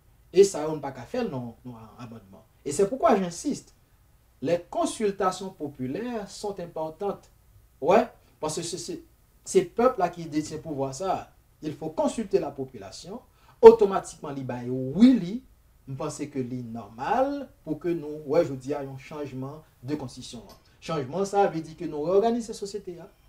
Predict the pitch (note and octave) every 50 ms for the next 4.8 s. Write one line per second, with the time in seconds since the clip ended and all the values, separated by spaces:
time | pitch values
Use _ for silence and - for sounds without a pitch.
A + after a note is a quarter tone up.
0 | _ _ _ _ _ - - F3 G3+ A3+ A#3+ B3 B3+ - B3+ A#3 A3+ G#3 A3 G3
1 | F#3+ F3+ F3+ F3+ D#3+ C3 C3 - - _ - D#3 C#3 C3+ C3 C#3 C#3 D3+ F3+ G3
2 | - _ _ _ _ _ _ - C4+ C#4+ C4+ A#3 G#3+ A3+ A3+ A3+ A#3 A#3 A#3 A#3+
3 | A#3+ - _ _ _ - F#3 F3+ F#3 G3 G3 G3 - G#3 G#3+ G#3+ G#3 - - F#3
4 | F#3+ F#3+ G3 G3+ G#3+ G#3+ F#3+ D#3 D3 D3 C#3+ D3 D3 D3 D3 D3